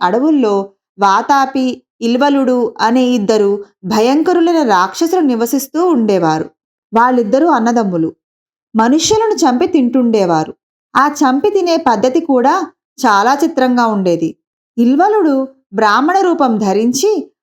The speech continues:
ఆ అడవి వెంబడి వెళ్లే ప్రయాణికులని తన ఇంటికి వచ్చి ఆతిథ్యం స్వీకరించమని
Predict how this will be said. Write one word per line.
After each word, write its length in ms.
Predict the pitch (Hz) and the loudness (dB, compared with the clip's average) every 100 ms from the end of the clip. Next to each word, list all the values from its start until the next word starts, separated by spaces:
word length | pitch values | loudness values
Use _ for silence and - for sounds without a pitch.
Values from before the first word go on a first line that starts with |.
| _ | _
ఆ 120 | 226 220 | 0 2
అడవి 280 | 226 302 | 2 0
వెంబడి 420 | 370 339 302 262 226 | 0 0 0 0 0
వెళ్లే 320 | 214 208 202 | 0 -2 -2
ప్రయాణికులని 1040 | 202 185 202 254 320 339 269 214 196 196 - _ _ 254 | -2 -2 0 2 0 0 0 0 -2 -4 -8 _ _ 0
తన 60 | 262 | 0
ఇంటికి 480 | 226 208 240 330 | 0 0 0 0
వచ్చి 640 | 349 254 - 240 220 208 - _ - | 2 0 -2 -2 -2 -4 -10 _ -2
ఆతిథ్యం 600 | 180 208 277 269 277 349 | 0 2 0 0 0 0
స్వీకరించమని 1040 | 330 247 220 240 240 233 233 233 381 - | 0 -2 0 0 0 0 0 0 0 -4